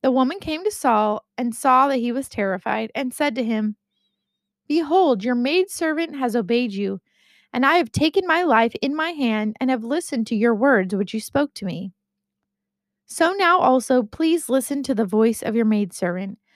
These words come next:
and let me set a piece of bread before you that you may eat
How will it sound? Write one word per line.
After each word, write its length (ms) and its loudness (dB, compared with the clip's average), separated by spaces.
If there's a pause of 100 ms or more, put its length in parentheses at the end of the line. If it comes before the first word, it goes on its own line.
(400)
and 120 2
let 160 2
me 120 0
set 420 2
a 80 -2
piece 400 -2
of 140 -6
bread 240 2
before 320 0
you 240 2
that 160 0
you 180 0
may 140 -6
eat 420 -6